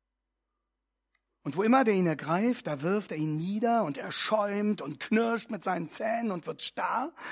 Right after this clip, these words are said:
Und ich habe deinen Jüngern gesagt, sie sollten ihn austreiben, aber sie konnten es nicht.“ Von Lukas bekommen wir noch die Ergänzung, dass es sein einziger Sohn war. Also Paralleltext ist Lukas neun und Matthäus siebzehn.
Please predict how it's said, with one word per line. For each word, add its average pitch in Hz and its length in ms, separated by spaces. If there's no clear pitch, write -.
Und 170 60
ich 190 100
habe 269 200
deinen 254 220
Jüngern 269 380
gesagt, 247 460
sie 277 160
sollten 254 340
ihn 277 160
austreiben, 254 720
aber 262 420
sie 277 220
konnten 277 380
es - 240
nicht.“ - 400
Von 160 160
Lukas 240 640
bekommen 202 260
wir 196 60
noch 190 120
die 196 120
Ergänzung, 185 480
dass 202 160
es 202 80
sein 208 200
einziger 170 500
Sohn 131 340
war. 120 260
Also 135 180
Paralleltext 175 840
ist 151 160
Lukas 175 340
neun 175 280
und 160 80
Matthäus 160 540
siebzehn. 131 640